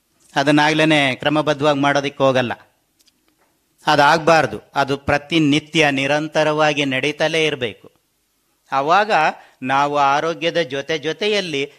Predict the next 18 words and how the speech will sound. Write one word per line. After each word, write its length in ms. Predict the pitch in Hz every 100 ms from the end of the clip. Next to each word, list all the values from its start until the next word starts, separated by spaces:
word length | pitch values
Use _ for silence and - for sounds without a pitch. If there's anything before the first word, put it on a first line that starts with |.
| _
ಇನ್ನಿತರ 540 | 127 143 160 156 156
ಹಲವಾರು 800 | 151 131 127 139 147 156 175 202
ಅನುಕೂಲಗಳನ್ನ 720 | 165 160 156 151 147 143 139 139
ಪಡ್ಕೊಳ್ತಾ 580 | 139 135 156 151 147
ಪಡ್ಕೊಳ್ತಾ 760 | 135 131 127 147 143 151 143 131 - - -
ಶಕ್ತಿವಂತರಾಗಿ 1040 | - 131 - 175 165 147 143 135 123 127
ಬೆಳೀತೀವಿ. 460 | 135 98 92 - 85 _ _ _ _ _ _ _ _ _ _ _ _ _ _ _
ಯಾಕೆ 180 | 143 180
ಅಂತ 180 | 170 160
ಹೇಳಿದ್ರೆ, 300 | 160 156 147
ಧ್ಯಾನ 320 | 135 147 165
ಮಾಡ್ತಾ 340 | 156 143 143
ಹೋದಾಗ 460 | 170 147 151 151 131 123 143 - _ _ _
ನಮ್ಮ 220 | 127 131 135
ಆರೋಗ್ಯ 440 | 131 139 156 151
ಒಂದೇ 340 | 160 143 170
ವೃದ್ಧಿ 260 | 170 139 151
ಆಗಲ್ಲ, 300 | 143 131 123